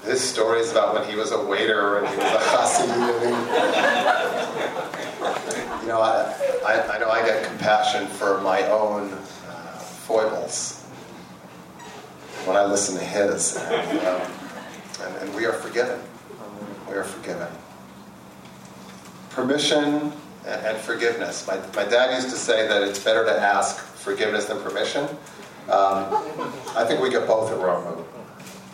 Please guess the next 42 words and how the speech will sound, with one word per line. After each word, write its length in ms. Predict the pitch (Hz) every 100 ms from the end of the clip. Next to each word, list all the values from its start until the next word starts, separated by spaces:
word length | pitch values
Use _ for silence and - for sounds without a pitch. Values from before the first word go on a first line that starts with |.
| - - - -
And 80 | 120
that's 200 | 131 139
what 100 | 156
creates 240 | 135 135 135
a 60 |
sacred 340 | 127 123 120 -
space. 480 | - 127 - - - - - - - - -
When, 180 | 113 117
uh, 280 | 117 113
when 280 | - - -
David 280 | 123 131 131
and 100 | 120
I, 240 | 113 107 - 107 104
you 60 |
know, 140 | 107 104
when 180 | 104 104 98 107
he 120 | 110
asked 200 | 107 107
me, 60 | 104
"So, 200 | 107 104
you 100 | 101
know, 120 | 107
what, 160 | 113 113
what 100 | 120
is 80 |
your 80 | -
vision 300 | - 113 107
of 100 | 95
this?" 300 | 98 95 -
You 100 | 101
know, 60 | 98
and 100 | 95
he 180 | 95 98
mentioned 320 | 101 98 95
before, 380 | 95 107 101 -
you 1080 | - - - - - - - - - 180
know, 140 | 185 92 - - 95
I 80 |
said, 200 | - 110
"I, 240 | 113 - -
I 40 |
don't, 260 | - -